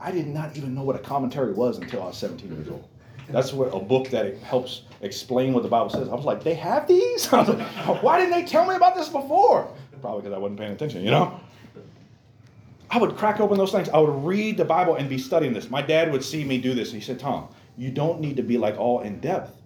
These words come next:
Just read your Bible. Just, you know, uh, uh, uh, you know." He was just saying, "Do what you need to do as a routine. You don't have to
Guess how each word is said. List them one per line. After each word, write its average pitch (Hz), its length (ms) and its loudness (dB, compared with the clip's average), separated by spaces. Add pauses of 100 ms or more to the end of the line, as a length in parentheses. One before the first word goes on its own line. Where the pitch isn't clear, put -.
(120)
Just 160 180 -12
read 202 180 -4
your 226 120 -4
Bible. 185 300 0
Just, - 280 -10
you 170 120 -6
know, 131 260 2 (260)
uh, 120 40 -2
uh, 110 520 -4
uh, - 40 -16 (280)
you 170 120 -4
know." 113 260 0 (600)
He 208 120 4
was 208 160 4
just 185 180 2
saying, 175 300 0
"Do 185 180 2
what 190 220 4
you 170 60 -4
need 170 140 -2
to 156 60 -4
do 151 160 2
as 143 80 0
a 135 60 0
routine. 147 400 -2
You 123 80 0
don't 147 160 2
have 165 220 -2
to 127 260 0